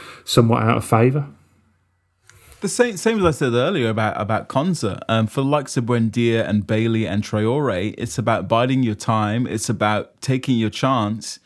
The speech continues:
Speaker 2: uh, when it comes, and, and the chance will come. Again, we are, we are ripe for a covid outbreak at any time. We just had a, a match against Southampton where Dean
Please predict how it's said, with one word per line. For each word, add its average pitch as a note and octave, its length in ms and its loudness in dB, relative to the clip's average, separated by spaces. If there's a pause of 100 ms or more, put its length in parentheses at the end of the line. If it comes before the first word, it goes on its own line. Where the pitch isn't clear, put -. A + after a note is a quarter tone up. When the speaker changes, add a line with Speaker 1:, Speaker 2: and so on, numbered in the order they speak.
(260)
Speaker 2:
uh, G#2+ 160 2
when A#2+ 220 0
it A#2 120 -4
comes, D3+ 360 0
and, B2 380 -2
and B2+ 160 0
the B2 40 -2
chance C3 360 -2
will F3 160 -4
come. G2+ 340 -4
Again, G#2+ 460 -2 (480)
we B2 180 0
are, A2+ 360 0 (180)
we A#2+ 200 -2
are A2+ 420 0 (300)
ripe B2 480 2
for B2+ 220 -2
a A#2+ 60 0
covid C3 400 0
outbreak G2+ 420 0
at A2 80 -2
any A2 220 0
time. B2+ 400 -2
We G2+ 120 -2
just A2 220 -4
had G#2 320 -2 (380)
a, - 220 -4
a - 20 4
match - 520 -2
against A2 340 -2
Southampton A#2 560 -2
where G#2 280 -2
Dean G#2+ 580 -2